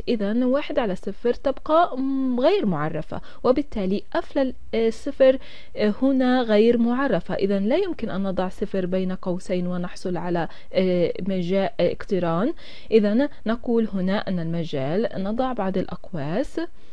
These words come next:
آه، نقول أن المجال هنا، نضع بعض الأقواس حتى نوضح المجموعة التي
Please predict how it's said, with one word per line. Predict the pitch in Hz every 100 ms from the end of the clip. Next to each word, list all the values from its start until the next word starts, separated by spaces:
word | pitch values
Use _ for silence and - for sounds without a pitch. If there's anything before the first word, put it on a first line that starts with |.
| - - - - -
آه، | 190 180
نقول | 175 175 - 190 -
أن | 170 165
المجال | 160 147 156 180 170 175
هنا، | 165 151 147
نضع | 170 180 147 -
بعض | 202 247
الأقواس | 214 - - 180 185
حتى | - 208 190
نوضح | 185 190 180 -
المجموعة | 175 165 175 214 170
التي | 170 - 160